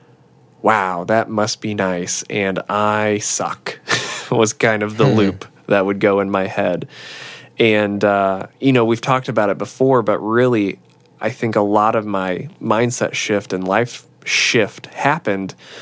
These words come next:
Speaker 1: when I started embracing the idea of, you know, where I am currently is where I'm supposed to be, that this is for me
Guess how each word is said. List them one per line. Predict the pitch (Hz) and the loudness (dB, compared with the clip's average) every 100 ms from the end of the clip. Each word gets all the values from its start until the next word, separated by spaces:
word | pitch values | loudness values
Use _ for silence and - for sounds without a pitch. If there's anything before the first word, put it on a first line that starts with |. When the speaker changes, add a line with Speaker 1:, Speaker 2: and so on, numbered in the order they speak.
| - - - | -20 -14 -2
Speaker 1:
when | 107 | 2
I | 95 | 2
started | 95 113 104 95 | 0 0 0 0
embracing | 92 101 98 - 95 | -2 -2 -2 -4 -4
the | 95 | -2
idea | 92 95 95 92 | -2 0 0 0
of, | 90 - | -2 -6
you | 113 | -8
know, | 95 90 | -6 -4
where | 104 107 117 117 | 2 4 4 2
I | 110 - _ _ - | -2 -6 _ _ 0
am | 113 98 98 | 2 0 -4
currently | - 131 110 90 95 92 | -4 -2 0 -2 -4 -4
is | 101 | -2
where | 98 92 | -2 0
I'm | 95 | -4
supposed | - - 98 92 - | -6 -4 -4 -2 -4
to | |
be, | 87 95 87 | -4 -2 -2
that | 87 87 - | -2 -4 -2
this | 104 - | -4 -2
is | 98 - | -4 -4
for | 95 | -4
me | 92 101 98 90 | -2 0 0 -2